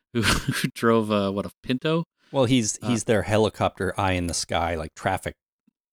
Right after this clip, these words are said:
Speaker 2: reporter, right?
Speaker 1: Yeah, driving a car and
Speaker 2: Mm.
Speaker 1: pretending to be in a helicopter,
Speaker 2: But
Speaker 1: which
Speaker 2: it
Speaker 1: is a very Les Min-, Nessman kind of thing to do.
Speaker 2: Yeah, it's a very small town, Ontario. They don't have a helicopter. They just pretend they have a
Speaker 1: <laughs>
Speaker 2: helicopter, right?
Speaker 1: Yeah.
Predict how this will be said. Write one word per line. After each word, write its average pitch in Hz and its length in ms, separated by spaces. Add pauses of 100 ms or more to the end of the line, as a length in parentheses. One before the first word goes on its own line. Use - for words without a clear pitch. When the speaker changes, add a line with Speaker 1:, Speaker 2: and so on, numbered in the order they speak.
Speaker 2:
reporter, 92 580
right? 98 340 (320)
Speaker 1:
Yeah, 123 360
driving 113 340
a 95 80
car 98 480
and 98 220
Speaker 2:
Mm. - 20
Speaker 1:
pretending 98 500 (180)
to 85 240
be 92 180
in 85 100
a 85 60
helicopter, 87 480
Speaker 2:
But 117 100
Speaker 1:
which 107 80
Speaker 2:
it - 20
Speaker 1:
is 101 80
a 131 40
very 156 200
Les 110 320
Min-, 113 160
Nessman 104 480
kind 101 160
of 87 80
thing 90 180
to 80 60
do. 80 280
Speaker 2:
Yeah, 185 160
it's 92 120
a - 40
very 139 120
small 113 340
town, 113 340
Ontario. 92 480
They 98 80
don't 113 140
have 101 120
a 80 40
helicopter. 90 680
They 95 100
just 92 180
pretend 123 360
they 90 100
have 80 100
a 78 40
Speaker 1:
<laughs> - 20
Speaker 2:
helicopter, - 540 (180)
right? 123 280
Speaker 1:
Yeah. 120 180